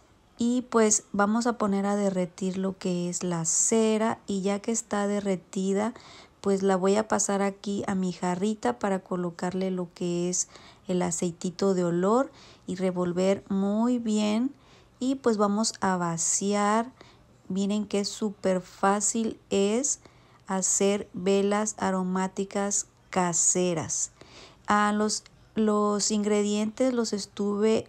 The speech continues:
comprando en la tienda de Hobby Lobby, chicas. Ahí encuentras de todo y, pues, ah, todo el material que necesitas hay ahí,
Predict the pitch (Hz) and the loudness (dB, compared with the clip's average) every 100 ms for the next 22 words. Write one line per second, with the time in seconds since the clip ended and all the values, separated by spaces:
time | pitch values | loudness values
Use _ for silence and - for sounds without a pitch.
0 | - 202 190 190 190 190 190 202 196 185 | -4 -2 -2 0 0 0 -2 -2 -2 -2
1 | 180 - 190 185 185 190 180 175 - 180 | -4 -4 -4 -2 -2 -2 -2 -4 -4 -4
2 | 175 190 180 180 185 185 190 185 196 208 | -2 -2 -2 0 -2 -4 -6 -2 -2 -2
3 | - 185 180 196 220 - - - 185 190 | -2 -2 0 -2 -6 -12 -20 -10 -2 -2
4 | 180 196 190 180 196 202 180 180 180 - | 2 2 2 2 -2 -2 -2 -4 -4 -2
5 | 185 185 208 254 - - - - - 214 | 0 2 2 -2 -6 -20 -20 -20 -8 -4
6 | 233 233 226 233 - - _ 202 196 190 | -4 0 2 2 -2 -10 _ 0 2 2
7 | 185 180 - - - _ - 208 214 220 | 0 -2 -8 -16 -20 _ -2 2 2 2
8 | 208 196 196 190 190 196 196 202 196 190 | 0 0 0 0 2 0 -2 -4 -2 -2
9 | 180 - 196 - 208 208 - 190 190 185 | -4 -4 -4 -2 -2 -4 -2 -2 0 0
10 | 196 254 | 0 -2